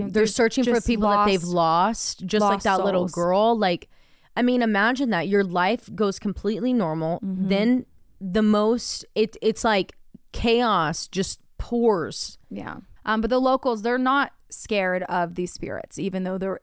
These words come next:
Speaker 2: they are there by the masses.
Speaker 1: Mm-hmm.
Speaker 2: These are their loved ones, their neighbors,
Speaker 1: Mm.
Speaker 2: their coworkers, their friends, their children, sisters, brothers, moms, dads,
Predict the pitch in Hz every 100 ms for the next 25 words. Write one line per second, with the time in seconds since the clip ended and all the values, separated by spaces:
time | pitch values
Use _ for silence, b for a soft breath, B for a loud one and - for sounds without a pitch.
0 | _ 180 185 175 180 180 175 180 180 190
1 | - 208 - 175 180 180 165 156 214 214
2 | - 190 190 196 196 208 196 190 185 170
3 | - - - 190 185 180 170 113 - -
4 | - 226 208 196 220 214 196 185 - -
5 | 151 - - 202 196 190 127 - 202 -
6 | - 196 - 185 175 135 185 - 202 190
7 | - 170 - 208 190 151 190 208 196 190
8 | 185 185 - - 190 185 170 180